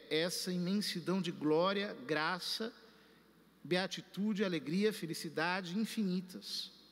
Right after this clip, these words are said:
Portanto, vale a pena. Desde que nós sejamos conduzidos pelo Espírito de Deus,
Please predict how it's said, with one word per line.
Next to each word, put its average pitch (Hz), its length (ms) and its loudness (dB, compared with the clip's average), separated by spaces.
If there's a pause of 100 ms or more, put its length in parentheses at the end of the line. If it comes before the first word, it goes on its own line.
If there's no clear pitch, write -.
(1600)
Portanto, 151 320 -6
vale 147 160 0
a 110 60 -2
pena. 98 420 -4 (3000)
Desde 139 460 0
que 151 120 -8
nós 139 220 -2
sejamos 120 520 0
conduzidos 160 920 0 (680)
pelo 110 140 -2
Espírito 117 460 -4
de 131 120 -2
Deus, 123 420 -2